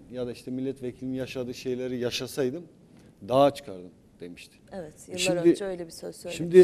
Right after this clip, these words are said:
Speaker 2: Arınç.
Speaker 1: bugün kendi şehirlerini bombalayan bir devlet var. İşte, peki bu insanlar ne yapacak? Yani bence her işçinin bunu sorması lazım. Yani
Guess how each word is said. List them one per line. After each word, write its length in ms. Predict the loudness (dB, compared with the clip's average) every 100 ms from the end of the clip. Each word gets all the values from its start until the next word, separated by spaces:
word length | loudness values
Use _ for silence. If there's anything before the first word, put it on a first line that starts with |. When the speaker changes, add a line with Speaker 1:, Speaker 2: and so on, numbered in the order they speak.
| 6
Speaker 2:
Arınç. 340 | -4 -20 -20 -20 -20 -20 -18 -12 -6
Speaker 1:
bugün 340 | 0 0 -2 -12 -20 -20 -20 -12
kendi 320 | -8 -4 -4
şehirlerini 640 | -4 -2 -2 -2 -4 -4
bombalayan 580 | -4 -4 -4 -2 -2 -4
bir 100 | 0
devlet 400 | 4 4 2 -4
var. 160 | -14 -18 -20
İşte, 220 | -16 -16 -16 -20 _ _ -20 -20 -20 -20 -16 -4
peki 240 | -4 -2
bu 100 | -4
insanlar 420 | -2 -2 0 0
ne 40 | 0
yapacak? 400 | 0 -2 -12 -14 -16 -20 -20 -8
Yani 260 | -2 0 2
bence 240 | 0 2
her 140 | 4 4
işçinin 400 | 2 -4 -6 -4
bunu 120 | -6
sorması 480 | -4 -4 -4 -8 -12
lazım. 260 | -12 -8
Yani 200 | -4 -4